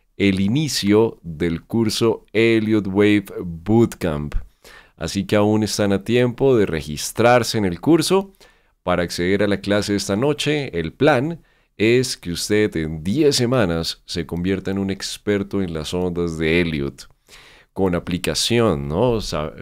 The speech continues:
conocer desde dónde hasta dónde empezar un conteo, cómo empezarlo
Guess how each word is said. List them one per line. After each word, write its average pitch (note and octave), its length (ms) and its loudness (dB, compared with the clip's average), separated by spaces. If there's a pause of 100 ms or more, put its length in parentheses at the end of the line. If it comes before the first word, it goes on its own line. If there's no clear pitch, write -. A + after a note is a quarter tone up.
conocer E2+ 500 -2
desde F2 440 -2
dónde G2 440 0
hasta F2 200 -4
dónde F#2+ 340 -2
empezar F2+ 340 -4
un F2+ 80 -2
conteo, G2 480 2
cómo G#2 400 2
empezarlo G2 800 0